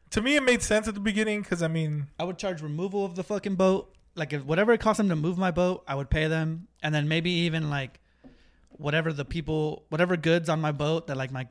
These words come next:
Speaker 2: the people I had to deliver to, like, if they're losing money on those, like, taxes wise or something, like, I would rec-, reimburse those guys 'cause, like,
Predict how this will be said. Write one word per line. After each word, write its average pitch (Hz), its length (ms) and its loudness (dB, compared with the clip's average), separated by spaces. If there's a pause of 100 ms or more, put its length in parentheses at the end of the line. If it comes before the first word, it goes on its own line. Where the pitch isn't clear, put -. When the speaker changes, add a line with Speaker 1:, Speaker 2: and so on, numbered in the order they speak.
(180)
Speaker 2:
the 156 80 -4
people 156 240 -2
I 147 40 0
had 147 100 -2
to 135 60 -10
deliver 139 320 -6
to, 165 180 -8
like, 147 180 -6
if 139 80 -8
they're 139 160 -4
losing 147 300 -4
money 143 280 -2
on 143 140 -4
those, 143 220 -6
like, 120 200 -14
taxes 135 420 -10
wise 143 320 -2
or 147 80 -6
something, 156 280 -8
like, 131 180 -8
I 135 100 -8
would 139 240 -8
rec-, 151 420 -4
reimburse 156 520 2
those 151 240 -6
guys 170 260 0
'cause, 143 120 -10
like, 127 200 -12